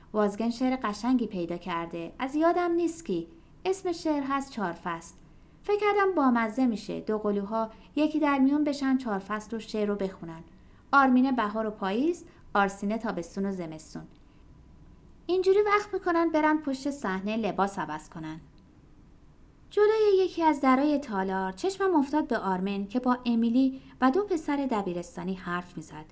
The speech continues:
با شلوار سرمه‌ای و پیرن سفید انگار مرد جوونی بود و نه پسرم.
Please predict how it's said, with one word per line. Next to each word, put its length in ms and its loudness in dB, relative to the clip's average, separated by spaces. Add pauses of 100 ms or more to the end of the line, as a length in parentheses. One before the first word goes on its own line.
(460)
با 100 2
شلوار 460 2
سرمه‌ای 540 0
و 60 0
پیرن 380 -2
سفید 500 -6 (300)
انگار 280 4
مرد 360 4
جوونی 500 -2
بود 260 -14 (180)
و 40 2
نه 220 6
پسرم. 600 -6